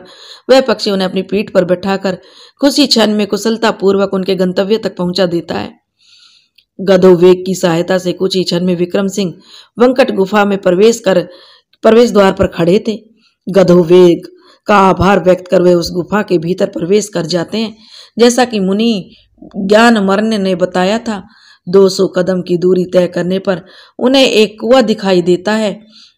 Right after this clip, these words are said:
वे उस कुएं की गहराई मापने के उद्देश्य से कुएं में झांक-, झांकते हैं तो देखते हैं कुएं के अंदर जाने का कोई रास्ता नहीं था। वो अंदर प्रवेश करने की कोई युक्ति लगाते,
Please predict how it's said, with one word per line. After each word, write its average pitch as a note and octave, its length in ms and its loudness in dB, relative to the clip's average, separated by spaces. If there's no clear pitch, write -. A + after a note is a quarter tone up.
वे F3+ 420 2
उस C4 200 2
कुएं A3 320 2
की G#3 160 -6
गहराई F#3+ 420 2
मापने G3 460 -4
के F#3+ 140 -4
उद्देश्य G3 440 -2
से F3+ 260 -8
कुएं B3+ 260 2
में G3+ 200 2
झांक-, G3 600 -4
झांकते F#3 380 -6
हैं A3+ 120 -2
तो G3+ 80 -4
देखते F#3+ 420 -2
हैं F3+ 140 -10
कुएं G#3+ 180 2
के G#3 120 0
अंदर F#3+ 220 2
जाने F#3+ 360 -2
का G3+ 120 -2
कोई A3 300 2
रास्ता F3+ 380 -2
नहीं E3+ 300 -4
था। A3 220 -14
वो G3 120 2
अंदर F#3+ 300 4
प्रवेश F#3 400 0
करने F#3 320 -4
की F#3+ 120 -8
कोई F#3 240 -2
युक्ति F3+ 320 -4
लगाते, F3+ 600 -2